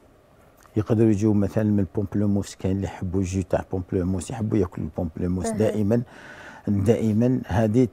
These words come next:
Speaker 1: تتكون، تكون لي زوكزالات وتكون حجارة داخل الكلية، وخاصة فيتامين سي يعني ناخذوها والجسم يحتاج.
Speaker 2: يعني
Speaker 1: الم-،
Speaker 2: الأقراص، الفيتامين سي، الأقراص اللي ياخذوهم،
Speaker 1: الأقراص، ولكن الجسم يحتاج حوالي مية وعشرين مليغرام في اليوم.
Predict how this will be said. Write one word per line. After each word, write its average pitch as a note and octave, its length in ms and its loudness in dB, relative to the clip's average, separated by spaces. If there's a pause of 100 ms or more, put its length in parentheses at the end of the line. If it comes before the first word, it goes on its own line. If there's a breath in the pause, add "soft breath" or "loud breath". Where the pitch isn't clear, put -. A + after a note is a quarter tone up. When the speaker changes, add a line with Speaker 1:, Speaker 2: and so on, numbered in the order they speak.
(140)
Speaker 1:
تتكون، A#2 600 2
تكون B2+ 320 2
لي A2+ 140 4
زوكزالات G#2+ 640 2 (320)
وتكون G#2 600 -2
حجارة G#2+ 500 0
داخل G#2+ 540 4 (180)
الكلية، - 460 -6
وخاصة G#2 760 -2
فيتامين G#2+ 400 2
سي - 180 -4
يعني G2 240 0
ناخذوها F#2 440 -2
والجسم B2+ 560 4
يحتاج. D3+ 360 2 (500 loud breath)
Speaker 2:
يعني B3 180 6
Speaker 1:
الم-، B3+ 120 8
Speaker 2:
الأقراص، C#4+ 600 6
الفيتامين A#3+ 500 0
سي، C4 120 -6
الأقراص B3 380 -4
اللي B3+ 140 -2
ياخذوهم، B3+ 520 2
Speaker 1:
الأقراص، G3 540 4
ولكن C#3 300 6
الجسم C#3 380 2
يحتاج D3 400 2
حوالي D3 400 4
مية D#3 200 4
وعشرين D3+ 460 4
مليغرام C#3+ 540 4
في - 120 -12
اليوم. C#2+ 260 -2